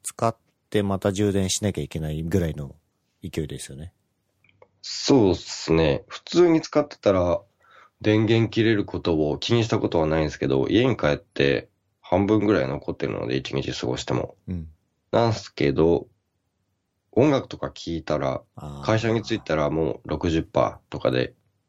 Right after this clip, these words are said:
Speaker 1: じゃあ家と、まあ、家はもちろんあるとして、会社にも充電器用意しとかないと、
Speaker 2: そうなんですよ。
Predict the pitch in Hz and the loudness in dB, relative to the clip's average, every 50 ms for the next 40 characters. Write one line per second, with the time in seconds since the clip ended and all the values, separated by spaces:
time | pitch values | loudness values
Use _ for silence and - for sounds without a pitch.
0 | _ _ _ _ _ _ _ _ - 101 98 95 - 87 82 80 80 82 90 104 | _ _ _ _ _ _ _ _ -18 -18 -18 -14 -12 -12 -10 -10 -8 -6 -4 -4
1 | 113 117 - - 101 90 - _ - 107 104 98 98 113 123 117 98 80 80 90 | -4 -4 -4 -6 -8 -8 -8 _ -12 -8 -4 -2 0 2 2 2 2 0 -2 -6
2 | - - - 82 80 78 80 78 78 - - 76 - - - - 110 110 113 - | -6 -6 -6 -6 -6 -6 -8 -8 -10 -10 -12 -12 -12 -12 -8 -4 -2 -2 -2 -2
3 | 131 127 113 92 87 78 98 98 95 98 92 85 - 101 95 92 87 - - 95 | -2 -4 -2 -4 -2 -2 -2 -2 0 -2 -4 -4 -4 -4 -4 -2 -4 -4 -6 -6
4 | - - 92 92 92 87 - _ - 123 123 120 - _ _ _ _ _ _ _ | -6 -4 -4 -4 -4 -4 -6 _ -6 -4 -4 -4 -6 _ _ _ _ _ _ _
5 | _ _ _ _ _ _ _ _ - - - - - - 64 - - - - - | _ _ _ _ _ _ _ _ -20 -16 -6 -2 0 0 0 -2 -4 -4 -6 -6
6 | - | -6